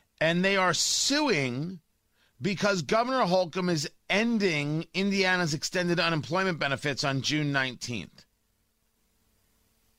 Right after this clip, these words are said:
The lawsuit claims that ending the benefits would cause irreparable harm to individual clients and a group of local clergy named in the suit.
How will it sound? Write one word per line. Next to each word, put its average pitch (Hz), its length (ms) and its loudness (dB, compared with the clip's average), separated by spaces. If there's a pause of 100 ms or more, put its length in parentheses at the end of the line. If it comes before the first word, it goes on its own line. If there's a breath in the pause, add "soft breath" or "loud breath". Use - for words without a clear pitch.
(720)
The 165 280 2
lawsuit 170 840 2 (140)
claims 180 760 0
that 160 280 0
ending 226 220 0
the 233 80 2
benefits 185 500 0
would 160 160 -6
cause 160 300 2
irreparable 233 580 0
harm 180 340 2
to 170 180 -2
individual 220 500 -2
clients 156 520 0 (320 loud breath)
and 180 120 2
a 175 80 4
group 185 320 0
of 196 120 0
local 190 380 -2
clergy 175 600 0
named 160 500 0
in 165 180 -4
the 143 120 -2
suit. 156 400 0